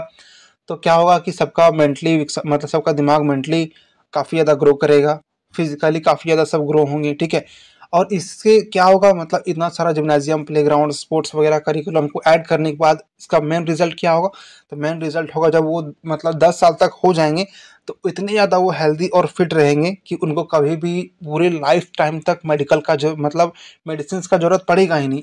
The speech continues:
इतना ज़्यादा उसका बॉडी एक्वायर कर लिया रहेगा फाउंडेशन वैल्यूज़ को, इतना ज़्यादा उसका बॉडी स्ट्रॉन्ग हो चुका होगा फिजिकली, मेंटली दोनों तरीके से,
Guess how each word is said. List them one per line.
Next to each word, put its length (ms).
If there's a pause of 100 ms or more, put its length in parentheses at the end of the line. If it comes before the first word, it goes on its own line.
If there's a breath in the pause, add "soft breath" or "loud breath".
इतना 300
ज़्यादा 220
उसका 240
बॉडी 280
एक्वायर 340
कर 200
लिया 200
रहेगा 340 (380 soft breath)
फाउंडेशन 400
वैल्यूज़ 400
को, 160
इतना 180
ज़्यादा 240
उसका 280
बॉडी 280
स्ट्रॉन्ग 380
हो 80
चुका 240
होगा 320 (420 loud breath)
फिजिकली, 500
मेंटली 400
दोनों 340
तरीके 360
से, 220